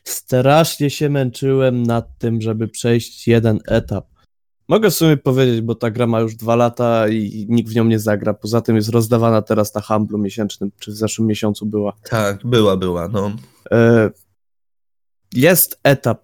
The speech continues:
Speaker 1: że dochodzi się do jakiejś galerii, ogląda się różne sztylety, jakieś obrazy, rzeźby.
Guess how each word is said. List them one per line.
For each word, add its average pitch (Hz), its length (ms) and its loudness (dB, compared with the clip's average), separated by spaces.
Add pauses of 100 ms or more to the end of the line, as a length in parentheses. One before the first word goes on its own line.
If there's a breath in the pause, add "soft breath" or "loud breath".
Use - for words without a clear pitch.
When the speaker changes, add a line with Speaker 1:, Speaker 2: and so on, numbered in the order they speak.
(160)
Speaker 1:
że 131 720 4
dochodzi 131 580 2
się 131 180 -4
do 120 100 0
jakiejś 117 440 -2
galerii, 127 1000 2 (160)
ogląda 127 560 2
się 123 180 -6
różne 123 360 0
sztylety, 135 760 2
jakieś 117 360 -2
obrazy, 131 600 0
rzeźby. 127 460 2